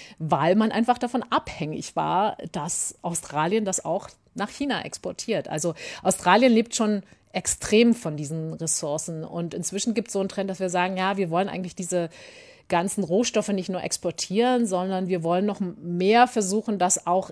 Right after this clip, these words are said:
in Australien zu halten und dort weiterzuarbeiten,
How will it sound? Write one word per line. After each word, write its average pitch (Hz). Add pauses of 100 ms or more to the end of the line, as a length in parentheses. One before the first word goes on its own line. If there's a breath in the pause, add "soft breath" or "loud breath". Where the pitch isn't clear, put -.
(100)
in 233
Australien 180 (320 soft breath)
zu -
halten 247
und 180
dort 180
weiterzuarbeiten, 190